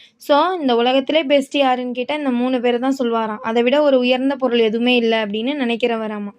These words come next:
கருணை கடலாக விளங்குபவன், எந்த உயிருக்கும் தீங்கு செய்யாதவர், எல்லா உயிர் மேலேயும் அன்பு செலுத்தக்கூடியவர். அவன் என் தம்பியாகிய சுக்ரீவனும், அவன் என் தம்பியாகிய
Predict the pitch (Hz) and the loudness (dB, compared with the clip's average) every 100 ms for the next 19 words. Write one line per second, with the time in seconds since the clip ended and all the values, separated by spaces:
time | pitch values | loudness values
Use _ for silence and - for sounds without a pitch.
0 | _ _ - - _ - 302 302 349 381 | _ _ -20 -20 _ -8 -4 -2 -4 -6
1 | 381 311 269 269 277 285 302 269 240 240 | -4 0 2 2 2 0 0 0 0 -2
2 | 226 220 226 214 208 - 233 233 262 285 | -4 -4 -4 -6 -10 -8 -2 -2 0 2
3 | 277 294 294 277 285 285 294 269 247 233 | 2 0 -2 -4 -2 0 2 4 4 2
4 | 226 214 214 214 226 240 247 254 254 269 | 2 -2 -2 -2 0 2 0 0 -2 -4
5 | 269 233 269 262 233 202 208 208 208 202 | -4 0 0 0 -2 -4 -4 -2 -4 -6
6 | _ _ - - - _ 294 339 339 330 | _ _ -20 -20 -20 _ -2 0 -2 -2
7 | 311 277 269 311 359 349 339 339 320 269 | -2 0 0 2 0 -2 -4 -4 -2 -2
8 | 330 320 285 254 233 240 311 _ _ - | 0 0 0 -2 -2 -4 -8 _ _ -18
9 | - - - _ _ _ _ - 262 269 | -18 -18 -20 _ _ _ _ -2 2 4
10 | 277 320 269 247 247 269 311 302 320 | 2 2 0 2 0 2 2 0 -2